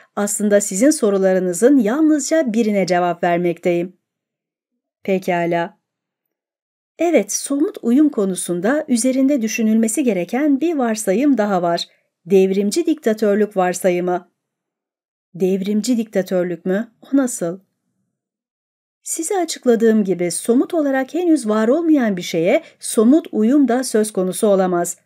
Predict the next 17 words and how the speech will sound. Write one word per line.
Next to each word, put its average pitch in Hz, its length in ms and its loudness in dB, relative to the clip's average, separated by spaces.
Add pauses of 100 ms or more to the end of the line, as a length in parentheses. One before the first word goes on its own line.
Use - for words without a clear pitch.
(320)
Ama 339 220 4
eğer 320 320 2
ani 254 380 2
bir 311 60 2
olayın 233 360 4
ardından 185 600 0 (200)
toplumsal 302 680 0
devrim 220 440 4
günün 214 320 4
birinde 208 360 0
gerçekleşirse 202 1040 0 (300)
o 381 120 2
zaman 302 460 0 (220)
özgür 269 360 2
toplum 214 400 -2
ortada 196 380 0
yokken 294 560 0